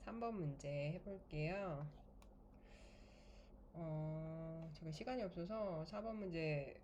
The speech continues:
며칠 전에 했고, 지금 삼 번 문제 방금 켰거든요. <laughs> 한번 해볼게요. 어, 어, 이거 이십 분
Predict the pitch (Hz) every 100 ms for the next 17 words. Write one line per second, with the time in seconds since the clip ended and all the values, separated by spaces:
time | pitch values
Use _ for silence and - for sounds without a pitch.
0 | - 160 196 185 160 151 147 - 196 165
1 | 131 139 147 - - - 143 147 202 226
2 | 214 165 147 143 143 139 151 127 147 147
3 | 190 - 214 160 147 156 170 151 160 -
4 | - - - - - - - - 175 170
5 | 156 165 202 240 240 - 151 147 147 165
6 | 214 233 233 - - 147 131 139 156 165
7 | 185 240 - 240 226 208 190